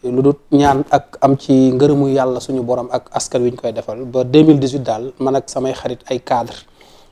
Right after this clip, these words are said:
ay mag, ay ndaw, ay góor, ay jigéen, xalaat ne daal mbir mi boo koy def te amuloo benn appareil boo mën a yor, lu mel ni un parti wala un mouvement, daanaka doo am ci benn soubassement boo téye.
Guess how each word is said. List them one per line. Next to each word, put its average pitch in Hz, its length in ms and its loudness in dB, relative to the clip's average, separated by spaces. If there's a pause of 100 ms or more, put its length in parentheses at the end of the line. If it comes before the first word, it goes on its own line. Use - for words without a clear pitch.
ay 123 100 -6
mag, 127 200 0 (120)
ay 123 120 0
ndaw, 120 380 -2
ay 123 140 -4
góor, 127 320 -2
ay 123 180 -6
jigéen, 120 380 -4 (220)
xalaat 139 320 0
ne 131 140 0
daal 120 220 -4
mbir 147 220 4
mi 156 100 6
boo 147 200 4
koy 160 200 6
def 131 300 -2 (460)
te - 100 -4
amuloo 156 260 6
benn 147 320 4 (320)
appareil 143 440 2
boo 139 180 4
mën 143 140 2
a 139 60 4
yor, 131 240 2 (200)
lu 131 60 -2
mel 139 220 4
ni 139 80 6
un 147 120 0
parti - 360 -2
wala 131 220 0
un 151 120 -2
mouvement, 127 480 0 (500)
daanaka 131 880 2
doo 143 240 4
am 151 140 4
ci - 160 -4
benn 147 240 4
soubassement 131 500 0
boo 123 160 -4
téye. 120 260 -6